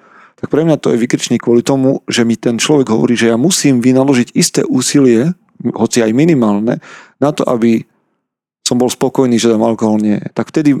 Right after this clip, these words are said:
si myslím, že máš problém. Že v momente, keď je pre teba alkohol vec, nad ktorou by si premýšľal, že OK, tak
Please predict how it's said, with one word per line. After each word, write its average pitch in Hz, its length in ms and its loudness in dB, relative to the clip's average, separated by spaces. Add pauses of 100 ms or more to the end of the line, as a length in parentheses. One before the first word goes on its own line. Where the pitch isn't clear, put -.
(120)
si - 160 -2
myslím, 127 280 0
že 113 140 0
máš 127 200 0
problém. 127 400 -2 (600)
Že 120 120 0
v 113 60 -2
momente, 156 280 2
keď 127 240 0
je - 40 -4
pre 123 140 -2
teba 131 220 -2
alkohol 123 480 0
vec, 127 220 -2
nad 120 100 0
ktorou 113 300 -2
by 110 80 -2
si - 160 -6
premýšľal, 143 640 -2
že 117 160 -4 (540)
OK, - 180 -12 (240)
tak 117 240 -6